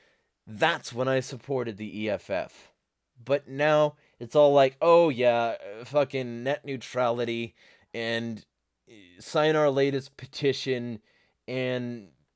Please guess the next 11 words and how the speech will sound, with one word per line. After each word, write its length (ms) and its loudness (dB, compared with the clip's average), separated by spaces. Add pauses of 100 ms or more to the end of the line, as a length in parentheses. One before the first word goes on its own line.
(160)
uh, 40 -16 (140)
support 600 -2
progressive 600 -4
organizations," 1200 -4
and, 240 -8 (1200)
oh 300 0
man, 320 0
it's 140 -4
so 240 -6
fucking 460 -10
shilled. 560 -6